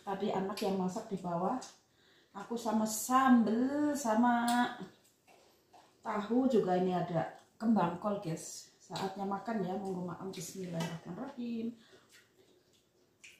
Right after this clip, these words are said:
Banyak banget nasiku guys, walah. Ini nanti kalau nggak habis buat nanti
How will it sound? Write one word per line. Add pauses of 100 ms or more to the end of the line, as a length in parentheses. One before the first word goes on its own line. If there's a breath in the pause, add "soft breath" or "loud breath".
(1000 soft breath)
Banyak
banget
nasiku
guys,
walah. (240 loud breath)
Ini
nanti
kalau
nggak
habis (640 soft breath)
buat
nanti